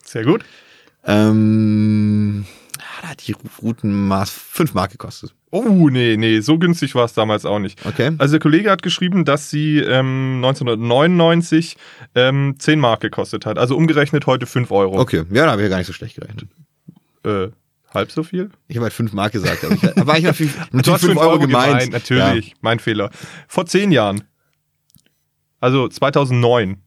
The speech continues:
Speaker 2: Es war wahrscheinlich sogar schon so die Zeit, wo ich langsam angefangen habe, aufs Routenfest zu gehen. Noch nicht ganz. Noch nicht ganz. Puh, sieben Euro.
Speaker 1: Ja, da bist du ziemlich gut. Sechs siebzig.
Speaker 2: Hm?
Speaker 1: Sechs siebzig. Also da war's jetzt wirklich, äh, sehr gut.
Speaker 2: Ja.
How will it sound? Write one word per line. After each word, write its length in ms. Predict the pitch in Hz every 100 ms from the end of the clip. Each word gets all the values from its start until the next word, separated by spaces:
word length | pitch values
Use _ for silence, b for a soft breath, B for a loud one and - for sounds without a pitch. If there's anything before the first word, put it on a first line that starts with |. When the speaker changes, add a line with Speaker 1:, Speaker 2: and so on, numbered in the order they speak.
| _
Speaker 2:
Es 240 | - - 87
war 180 | 101 160
wahrscheinlich 320 | 151 151 151
sogar 200 | 120 127
schon 160 | 151 127
so 80 |
die 120 | 123 113
Zeit, 300 | 131 147 131
wo 60 |
ich 180 | - 151
langsam 260 | 131 131 123
angefangen 380 | 123 123 113 117
habe, 100 | 113
aufs 160 | 104
Routenfest 420 | 123 95 - 85 -
zu 120 | 90
gehen. 180 | 87 92
Noch 120 | 135
nicht 180 | 165 -
ganz. 480 | 120 101 - - b b b b b b
Noch 140 | 98 104
nicht 240 | 135 -
ganz. 440 | 104 95 87 - - _ - -
Puh, 320 | 220 196 92 - - - _ _
sieben 320 | 101 127 165
Euro. 360 | 95 104 92 82 87 B B B -
Speaker 1:
Ja, 180 | 220 254
da 120 | 196
bist 180 | 185 165
du 40 |
ziemlich 280 | 160 165 139
gut. 180 | 120 -
Sechs 220 | 160 117
siebzig. 380 | 139 - 104 -
Speaker 2:
Hm? 80 | 110
Speaker 1:
Sechs 180 | 165 196
siebzig. 320 | 117 - 104
Also 140 | 120
da 100 | 156
war's 160 | 196 196
jetzt 140 | 147 151
wirklich, 360 | 143 131 -
äh, 100 | 131
sehr 160 | 123 123
gut. 180 | 151
Speaker 2:
Ja. 120 | 214